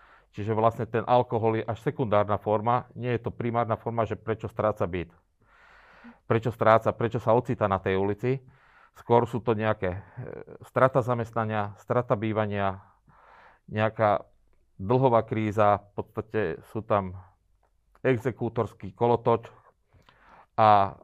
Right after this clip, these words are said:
z nejakého, z nejakého dlhu, čo treba ho chytil revizor z päťdesiat eur, sa to môže vyspáhať na dvesto, tristo eur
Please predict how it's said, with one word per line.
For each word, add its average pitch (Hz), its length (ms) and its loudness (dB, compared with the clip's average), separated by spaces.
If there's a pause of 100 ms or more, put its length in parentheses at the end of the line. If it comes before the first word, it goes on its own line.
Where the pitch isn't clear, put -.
(280)
z 98 140 -10 (100)
nejakého, 113 640 0 (1080)
z 104 200 -10 (360)
nejakého 117 720 0 (720)
dlhu, 123 380 2 (120)
čo 117 140 -2 (580)
treba 120 240 0
ho 110 160 -2
chytil 117 400 0
revizor 120 640 2
z - 160 -18
päťdesiat 120 380 -2 (100)
eur, 123 320 0
sa - 160 -4
to 117 160 -4
môže 113 240 -2
vyspáhať 113 440 -2
na 110 120 0
dvesto, 110 320 -2
tristo 117 400 -2
eur 117 160 2